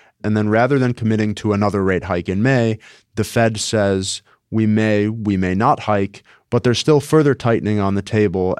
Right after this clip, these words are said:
and rather than an every meeting hiking pace, we return to what we saw in the two thousand sixteen to two thousand eighteen hiking cycle, which was twenty-five basis points once a quarter.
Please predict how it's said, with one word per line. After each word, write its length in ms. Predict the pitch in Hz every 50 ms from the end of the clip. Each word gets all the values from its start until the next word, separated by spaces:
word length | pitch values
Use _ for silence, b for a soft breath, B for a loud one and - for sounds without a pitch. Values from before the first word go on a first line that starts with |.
| _ - -
and 140 | 107 110
rather 260 | 107 107 104 104 107 98
than 140 | 101 98
an 120 | 98 98 - -
every 260 | 104 95 90 101 98
meeting 380 | 104 117 127 127 123 110 104
hiking 420 | 98 90 104 101 92 - 92 90 90
pace, 420 | - 98 90 87 87 - - - B B B B B B
we 160 | - 95 113
return 320 | 110 107 101 - 135 135 127
to 80 | 117
what 160 | 117 120 101 82
we 80 | 101
saw 260 | 95 - 104 101 101
in 60 | 98 95
the 80 | 92
two 160 | 90 - 104
thousand 360 | 98 - 98 98 98 90 95 85
sixteen 500 | - 95 87 - - - 92 90 95 85
to 100 | - 90
two 160 | - 101 90
thousand 340 | - 92 90 85 78 104 123
eighteen 360 | 151 139 - - 113 104 95
hiking 420 | - - - 107 101 - 98 90 92
cycle, 480 | - 98 92 90 - - 90 87 82 B B B B B B B
which 240 | - 113 120 - -
was 100 | 117 107
twenty-five 540 | - - 127 123 120 107 - 107 107 104 90
basis 340 | 104 98 98 - 98 92 -
points 320 | - - 98 92 90 -
once 240 | - 90 87 - -
a 60 | -
quarter. 480 | - - 95 95 87 - - - 85